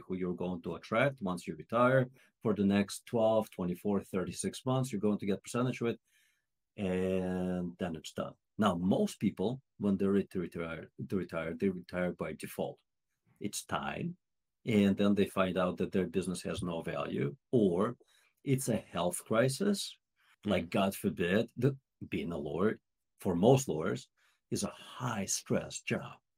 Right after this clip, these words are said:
Speaker 1: Just is. A heart attack puts an end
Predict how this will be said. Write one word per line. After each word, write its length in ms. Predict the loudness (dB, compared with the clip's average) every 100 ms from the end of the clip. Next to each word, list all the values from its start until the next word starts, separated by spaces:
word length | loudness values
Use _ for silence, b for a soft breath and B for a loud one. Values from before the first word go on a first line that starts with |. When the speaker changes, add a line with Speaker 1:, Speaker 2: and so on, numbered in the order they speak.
| _
Speaker 1:
Just 240 | -6 -4 -4
is. 280 | -4 -6 -14 _ _ _
A 40 | -8
heart 380 | -2 4 6 6
attack 440 | 4 0 0 -2 -8 _ _
puts 220 | -4 0 2
an 140 | 0 2
end 380 | 2 2 -2